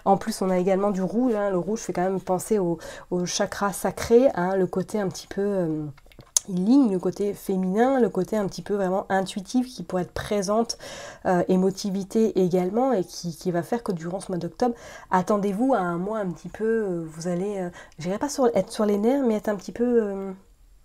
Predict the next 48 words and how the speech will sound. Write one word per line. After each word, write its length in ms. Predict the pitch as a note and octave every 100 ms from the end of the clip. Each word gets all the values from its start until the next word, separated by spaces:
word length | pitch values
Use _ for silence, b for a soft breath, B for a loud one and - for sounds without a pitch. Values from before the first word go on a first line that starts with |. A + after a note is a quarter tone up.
| B B B B B B B
euh, 600 | G#3 G#3 F#3+ F#3 F3+ F3+ -
tristouné, 680 | - A#3+ - B3+ A#3 A#3 A#3 -
hein, 320 | G3 G3+ G#3+
euh, 300 | G3 F3+ F3+
entre 340 | F3 F#3+ - A3
deux, 320 | F3+ F#3+ G3
quoi. 200 | G3 F3
Un 120 | F3+
jour 220 | F3 G3
ça 120 | - F3+
pourrait 340 | - F3+ F#3+
aller, 560 | G#3 G3 F#3 G3 G#3+ G3+
euh, 180 | E3+ E3+ B B -
euh, 800 | F3 F3 G3 G3 F3 C3+ A2 A#2
trois, 280 | - - G#3+
quatre 160 | G#3+ F3+
jours 140 | G3
plus 160 | - F3+
tard, 260 | G#3 G#3
c'est, 220 | - F#3
il 100 | F3+
y 80 | F3
a 60 | E3+
quelque 160 | F3
chose 100 | F#3+
qui 120 | - -
pourrait, 380 | F3+ F3+ G3
euh, 100 | F#3 E3+ B -
vous 160 | F3 F#3
contrarier 540 | G#3 F#3+ F#3+ F3 F#3+
à 40 |
nouveau. 380 | G3 G#3+ F#3+ F#3+ B B -
Mais 140 | G#3
pour 160 | A3+ G#3
moi, 160 | A3+
c'est, 180 | A#3 A3+ - - - - - -
il 80 |
y 20 | F#3+
a 40 |
quelque 140 | -
chose, 120 | - E3+
il 60 |
y 20 | G3+
a 60 |
quelque 140 | A3 C#4+
chose 120 | D4
qui 160 | -
va, 380 | G3 G#3+ A3 A3